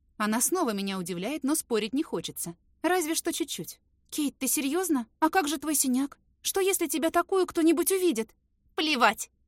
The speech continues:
расчувствованно улыбается девушка. «Лучше представь, какой у тебя будет в руках компромат, сводная сестричка. Я бы на твоём месте ни за что не упустила такую возможность отомстить мне». Она права, мне действительно хочется сделать снимок с ней.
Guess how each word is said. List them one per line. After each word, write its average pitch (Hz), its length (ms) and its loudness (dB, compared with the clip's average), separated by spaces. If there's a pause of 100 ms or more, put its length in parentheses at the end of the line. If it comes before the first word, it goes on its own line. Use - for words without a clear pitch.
(160)
расчувствованно 185 760 -4
улыбается 196 500 0
девушка. 180 480 -6 (340)
«Лучше 370 280 2
представь, 339 500 -2
какой 330 300 0
у - 20 -6
тебя 285 220 0
будет 302 240 -2
в - 40 -2
руках 320 260 4
компромат, 339 540 4
сводная 226 360 2
сестричка. 254 520 -2 (140)
Я 269 240 2
бы 285 80 2
на 330 100 6
твоём 349 300 2
месте 330 280 2
ни 302 120 4
за 320 140 4
что 254 260 2
не 285 120 4
упустила 339 460 0
такую 254 300 2
возможность 247 560 2
отомстить 466 500 -2
мне». 185 240 -2 (680)
Она 254 200 4
права, 247 360 -4 (120)
мне 247 120 2
действительно 254 540 -2
хочется 240 380 -6
сделать 226 340 -4
снимок 277 380 2
с - 100 -4
ней. 175 240 -6